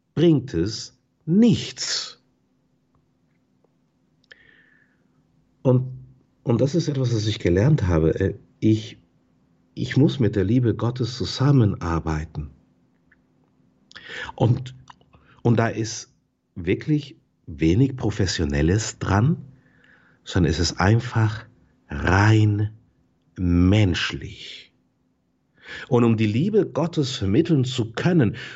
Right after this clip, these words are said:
muss ich aber zuerst selbst diese Liebe angenommen haben. Ich muss zuerst selbst mich als,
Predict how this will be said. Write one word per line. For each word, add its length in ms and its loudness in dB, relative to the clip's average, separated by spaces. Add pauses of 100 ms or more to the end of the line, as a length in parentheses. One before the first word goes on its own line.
muss 380 2
ich 220 -6
aber 260 0
zuerst 840 -2 (220)
selbst 680 0
diese 280 -8
Liebe 400 -4
angenommen 760 -2
haben. 300 -6 (520)
Ich 240 2
muss 320 2 (220)
zuerst 680 0 (480)
selbst 720 0
mich 300 -2 (120)
als, 440 -2